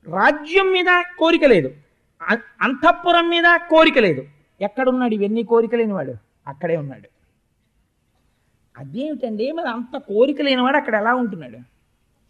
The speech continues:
భార్య మీద కోరిక లేదు, భార్యతో ఉన్నాడు.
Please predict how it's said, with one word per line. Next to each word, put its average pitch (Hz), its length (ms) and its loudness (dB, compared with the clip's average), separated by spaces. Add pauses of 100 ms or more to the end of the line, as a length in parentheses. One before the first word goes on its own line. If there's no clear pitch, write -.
(380)
భార్య 233 380 4
మీద 226 180 0
కోరిక 220 380 2
లేదు, 180 260 0
భార్యతో 175 440 2
ఉన్నాడు. 139 300 -4